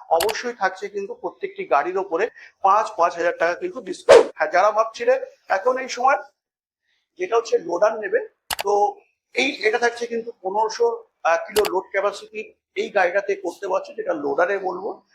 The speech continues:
হ্যাঁ, টু স্পিড গিয়ার এই, এই গাড়িতে কিন্তু থাকছে, এটা হচ্ছে, আহ, ডাবল গিয়ার যেটাকে আমি বলি, তো সেটা তোমরা এখানে পেয়ে যাচ্ছ। প্লাস এর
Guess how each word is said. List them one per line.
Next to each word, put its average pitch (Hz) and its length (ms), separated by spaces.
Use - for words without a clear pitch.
হ্যাঁ, 170 200
টু 233 100
স্পিড 233 340
গিয়ার - 260
এই, 453 120
এই 202 120
গাড়িতে 190 300
কিন্তু 185 280
থাকছে, 147 320
এটা 175 160
হচ্ছে, 175 200
আহ, 156 460
ডাবল 165 340
গিয়ার 165 220
যেটাকে 156 320
আমি 151 200
বলি, - 220
তো 175 120
সেটা 208 260
তোমরা 208 220
এখানে 190 220
পেয়ে 175 300
যাচ্ছ। 170 260
প্লাস 196 320
এর 240 160